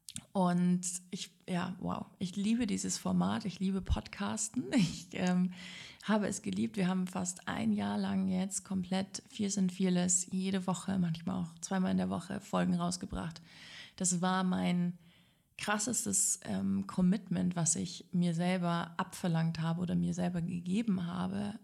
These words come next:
ähm, zum Thema Content. Und ich bin unfassbar stolz und unfassbar dankbar und, äh, kann's eigentlich nicht erwarten, auch weiterzumachen. Und ich möchte jetzt halt heute erzählen,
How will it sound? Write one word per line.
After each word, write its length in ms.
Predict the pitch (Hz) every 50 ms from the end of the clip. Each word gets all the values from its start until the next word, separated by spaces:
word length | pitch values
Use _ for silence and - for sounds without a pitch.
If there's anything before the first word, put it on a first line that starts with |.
| - _ _ _ _ -
ähm, 340 | 196 185 180 180 180 185 180
zum 160 | - - 185
Thema 260 | 180 - 196 185 185
Content. 540 | 180 - - 214 185 180 - - - - - - - _ _ - - - - - - - - - - - - -
Und 580 | - 190 190 185 185 185 185 180 180 180 180 -
ich 140 | 190 165 170
bin 200 | 202 180 175 180
unfassbar 520 | - 196 202 214 - 226 220 - - 180
stolz 340 | 175 - 180 180 196 196 -
und 100 | - -
unfassbar 420 | - 185 180 - 180 - - 180
dankbar 480 | 170 185 190 196 - - 190 185 196 -
und, 320 | - 190 185 180 180 180 180 - - - -
äh, 280 | 196 180 175 180 185
kann's 280 | 196 - 180 202 196 -
eigentlich 280 | - 175 170 175 175 170
nicht 140 | 180 180 185
erwarten, 560 | 175 165 170 175 226 269 - - 185 185 190 - -
auch 140 | 185 180 - -
weiterzumachen. 720 | 175 175 180 - 165 165 - 175 165 - - 151 160 190
Und 320 | - 190 180 180 180 - -
ich 120 | - 180 196
möchte 260 | 196 196 190 190 185
jetzt 140 | 190 - 185
halt 160 | 180 180 180
heute 180 | 180 180 180 190
erzählen, 540 | 185 185 180 - 202 - - 196 196 196